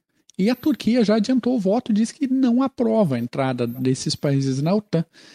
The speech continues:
Segundo Erdogan, aquela beleza de governante democrático, a Suécia e a Finlândia abrigam curdos que estão sendo considerados membros de organizações terroristas pela Turquia. E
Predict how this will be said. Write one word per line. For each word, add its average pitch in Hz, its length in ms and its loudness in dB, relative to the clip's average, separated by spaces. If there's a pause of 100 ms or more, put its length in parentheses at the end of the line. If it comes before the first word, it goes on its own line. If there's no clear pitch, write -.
(140)
Segundo 247 420 2
Erdogan, 220 680 2
aquela 139 220 -2
beleza 139 720 2
de 123 80 -2
governante 127 480 -2
democrático, 196 760 -2 (360)
a 185 80 0
Suécia 185 400 0
e - 20 2
a - 20 2
Finlândia 208 640 2
abrigam 208 460 2
curdos 220 540 0
que - 100 -18
estão 196 140 -4
sendo 185 200 -6
considerados 175 640 -2
membros 165 440 2
de 165 80 2
organizações 165 600 -2
terroristas 170 640 0
pela 165 220 -4
Turquia. 156 560 -4 (500)
E 175 320 2